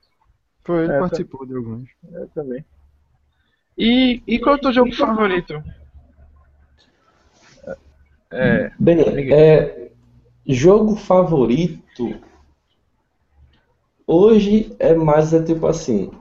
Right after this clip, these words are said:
Speaker 3: é o jogo que eu acho que o pessoal consegue <laughs> jogar, entendeu? É,
Speaker 2: <laughs>
Speaker 3: é, porque você, tipo, um jogo que eu gostava muito, muito mesmo, é, era o jogo,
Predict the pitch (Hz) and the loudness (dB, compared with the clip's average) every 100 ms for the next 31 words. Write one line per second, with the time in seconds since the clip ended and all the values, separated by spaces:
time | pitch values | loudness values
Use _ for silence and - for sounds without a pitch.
0 | - 123 139 147 131 143 160 170 180 - | -2 0 2 0 -6 -4 -2 -2 -6 -6
1 | 151 147 139 135 127 139 - - - 143 | -6 -4 -4 0 -2 -2 -10 -14 -6 -6
2 | - 135 127 127 139 - 123 120 135 156 | -4 0 0 0 -6 0 0 0 0 2
3 | 135 110 98 92 107 95 98 107 _ _ | 2 0 -2 -6 -6 -4 -6 -6 _ _
4 | _ _ _ - _ _ 104 104 104 98 | _ _ _ -20 _ _ 0 4 4 2
5 | - - _ _ - _ _ _ _ - | -6 -12 _ _ -20 _ _ _ _ -2
6 | 127 107 - - _ 127 123 131 131 139 | 0 0 -4 -18 _ -10 -8 -4 -4 -4
7 | 143 - 139 135 127 107 - - _ _ | -6 -4 0 2 2 -2 -6 -18 _ _
8 | _ _ _ 135 131 165 156 156 165 165 | _ _ _ -10 0 0 0 -2 -2 -4
9 | 147 131 139 - 143 151 160 139 127 123 | -6 -2 -2 -2 -4 -2 -2 -2 -2 -4
10 | 117 117 127 135 135 113 90 104 - _ | -4 -6 -6 -6 -8 -8 -8 -12 -20 _
11 | _ _ _ _ _ _ _ _ _ _ | _ _ _ _ _ _ _ _ _ _
12 | _ _ _ - 104 104 104 104 104 - | _ _ _ -10 -6 -4 0 0 -2 0
13 | 110 123 120 113 117 123 131 131 123 117 | 2 2 2 0 0 0 -2 0 2 0
14 | 101 92 | -2 -8